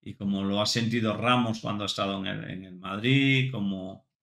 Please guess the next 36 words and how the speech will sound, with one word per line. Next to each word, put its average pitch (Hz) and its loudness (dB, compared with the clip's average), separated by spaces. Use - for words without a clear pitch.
y 101 -12
como 101 -2
lo 101 0
sienten, 117 2
pues, 104 -4
muchos 120 4
jugadores 101 -4
que, 98 -6
que - -10
están, 98 -6
como 104 -2
lo 101 -4
siente, 131 6
por 113 2
ejemplo, 104 -4
Benzema. 101 -2
Me 101 -10
parece 104 -10
que 101 -12
Benzema 101 -8
es, 98 -4
es 104 2
un 101 -4
jugador 110 -4
que, 104 -4
que, 110 -10
que 92 -10
lleva 101 0
al 104 -16
Madrid 101 0
en 107 0
el 101 -6
corazón 113 -2
desde 101 -2
antes 107 -2
de, 98 -4